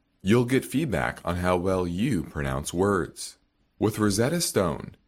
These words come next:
you pick up a language naturally, first with words, then phrases, then sentences. It's an intuitive process designed for long-term retention. You really learn to speak,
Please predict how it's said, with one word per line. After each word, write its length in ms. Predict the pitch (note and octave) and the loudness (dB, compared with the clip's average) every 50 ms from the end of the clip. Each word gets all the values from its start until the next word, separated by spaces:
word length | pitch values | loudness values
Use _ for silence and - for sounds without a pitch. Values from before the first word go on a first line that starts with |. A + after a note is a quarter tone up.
| _ _ _ _ | _ _ _ _
you 220 | - G2+ A2 E3 F3+ | -4 -2 -2 -2 0
pick 220 | - F3 D#3+ - | 0 -2 0 0
up 140 | D3 C3+ C3 | -2 0 2
a 60 | B2 | 2
language 540 | A2 G2+ A2 C#3 D3+ A2 E2 D#2 D#2 - - | 2 2 2 0 -2 -2 -2 -2 -2 -2 -4
naturally, 600 | F2+ F#2+ G#2 G#2+ G#2+ - - E2 A1 G1+ G1+ - _ _ _ _ _ _ _ _ _ _ | -2 0 0 0 0 -2 -4 -6 -8 -8 -10 -14 _ _ _ _ _ _ _ _ _ _
first 280 | - - D2+ C#2+ - - | -2 -2 -2 -2 -2 -6
with 140 | - - | -8 -2
words, 560 | D#2+ F#2 A#2 D3 D#3+ D#3+ D#3 D3+ - - - - _ _ _ | 2 4 4 4 2 0 -4 -6 -10 -12 -14 -18 _ _ _
then 160 | - D2 C#2 | -6 -4 -4
phrases, 680 | C2+ D2 - G2+ A2+ A#2 A2+ A2+ A#2 A2+ A2+ - - - _ _ _ _ | -4 0 2 2 4 4 2 0 -2 -4 -4 -6 -8 -12 _ _ _ _
then 220 | - G#2 A2 A#2 | 0 2 2 0
sentences. 840 | A#2 - - G2 D#2 C#2+ - A#1 - - - - - - - - _ _ _ _ | -2 -2 -2 -2 -4 -4 -6 -8 -8 -8 -10 -8 -10 -12 -14 -14 _ _ _ _
It's 200 | - C#3 C#3+ - | 0 0 0 0
an 60 | D#3 D3+ | 0 0
intuitive 640 | D3 C#3+ C3+ - - - F3+ F3 C#3+ A2 A2 G#2+ | 0 0 0 -2 -4 -2 0 2 2 2 2 0
process 680 | - B2+ B2+ C3 D3 - - - - - - - - - _ _ _ | 0 0 0 0 0 -2 -6 -6 -6 -8 -10 -12 -12 -14 _ _ _
designed 540 | - F2+ F2 E2+ G2+ G#2 A#2 B2+ C3 B2+ - | -6 -4 -2 0 0 0 2 0 -2 -4 -2
for 140 | - F2 D#2 | -4 -4 -4
long-term 680 | D2+ D#2 E2 F2 G2 G#2 A2 G#2+ - - F#2 F2+ F#2 | -2 -2 0 0 0 -2 -4 -6 -6 -6 -6 -4 -4
retention. 520 | F2+ F2+ - - C2 A#1 - - - - - _ _ _ _ _ _ _ _ _ | -4 -4 -4 -6 -6 -6 -8 -10 -12 -14 -18 _ _ _ _ _ _ _ _ _
You 220 | F#2+ G#2+ A#2 A2+ | 4 4 4 4
really 300 | A2 B2+ F3 G3 G3+ F#3 | 4 2 2 2 2 0
learn 260 | C#3+ C3+ C#3 C#3 C3+ A#2 | 0 0 -2 -2 -2 -2
to 80 | G2 | 0
speak, 560 | - - - - C#3 D#3 E3 E3 - - - | -2 -2 0 0 0 0 0 -4 -10 -16 -20